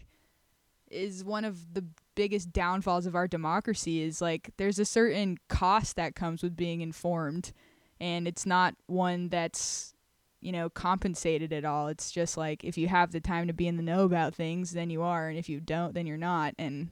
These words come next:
I don't even think it's fair necessarily to, like, blame everybody that's not informed. Some people just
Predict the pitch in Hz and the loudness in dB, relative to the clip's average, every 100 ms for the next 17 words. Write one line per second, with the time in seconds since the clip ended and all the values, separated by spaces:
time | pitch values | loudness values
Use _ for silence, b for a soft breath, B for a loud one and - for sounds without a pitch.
0 | - 208 320 302 220 185 - - 185 185 | 0 4 6 6 4 2 -2 2 4 4
1 | 170 170 175 165 170 165 170 151 151 - | 0 0 0 2 0 0 0 0 -2 -6
2 | b b b b b b _ 180 202 190 | b b b b b b _ 2 4 4
3 | 214 208 185 180 170 156 156 151 - 165 | 2 2 4 4 4 2 2 0 0 0
4 | 165 156 - 175 196 156 - - - 190 | 0 0 0 4 6 4 -2 -6 0 2
5 | 202 208 202 190 190 - | 6 6 6 6 6 2